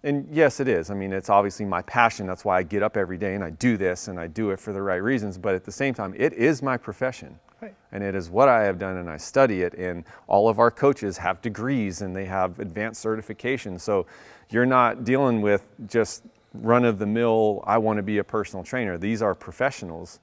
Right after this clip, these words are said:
Speaker 1: that are working here. And with that executive athlete group, you're actually getting small group private training. So it's like you have a personal trainer, but it is in a group setting,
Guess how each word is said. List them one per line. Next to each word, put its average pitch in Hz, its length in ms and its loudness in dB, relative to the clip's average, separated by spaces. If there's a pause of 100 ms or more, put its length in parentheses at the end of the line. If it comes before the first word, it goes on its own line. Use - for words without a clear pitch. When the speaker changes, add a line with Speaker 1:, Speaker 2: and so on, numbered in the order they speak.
Speaker 1:
that 98 140 0
are 95 140 0
working 107 380 0
here. 90 300 -6
And 92 280 -4 (480)
with 107 300 2
that 107 240 4
executive 98 460 -2
athlete 98 400 2
group, 110 400 0 (440)
you're 107 220 -2
actually 113 480 6
getting 107 400 2
small 110 580 2
group 113 340 -2
private 107 400 0
training. 92 460 -4
So 95 260 2
it's 98 280 -4
like 110 260 0
you 117 80 -6
have 107 260 -2
a 90 60 -12
personal 101 460 -8
trainer, 113 400 -4
but 95 200 -4
it 95 140 -4
is 101 160 -2
in 92 140 -10
a 87 40 -12
group 87 300 -12
setting, 85 360 -8